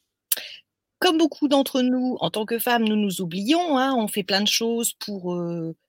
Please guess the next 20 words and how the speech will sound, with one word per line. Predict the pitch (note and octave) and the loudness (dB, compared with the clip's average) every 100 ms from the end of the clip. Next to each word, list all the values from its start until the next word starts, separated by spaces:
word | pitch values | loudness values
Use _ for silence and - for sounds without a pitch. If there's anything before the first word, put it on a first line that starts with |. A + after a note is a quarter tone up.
| _ - | _ -8
pour | F#3+ | -4
les | D#3+ D#3 | -2 -2
autres, | A#3+ C4 C4+ - B3+ B3 A3 - | 0 0 -2 -2 0 0 -2 -10
pour, | G3 F3+ | -8 -6
euh, | F3+ | -6
pour | - F#3 | -8 -6
nos | F#3 F3+ | -6 -4
enfants, | F#3 - C4 | -6 -2 -4
et | B3+ | -2
cetera. | A3 F#3 G3+ G#3 C4 | -4 -2 0 2 2
Moi, | C4 A#3 | 2 0
les | A3+ | 2
personnes | A#3 A#3 C#4 C4 | 2 6 4 2
qui | - A3 | -4 0
viennent, | G#3+ B3 C#4+ B3+ | 4 6 6 2
c'est | - | 0
beaucoup, | G#3 B3 - E4+ | -2 -6 -4 -2
je | D#4 - - _ _ _ - | 0 0 -2 _ _ _ -12
trouve | - D4 | -6 -2
cette | B3+ | -2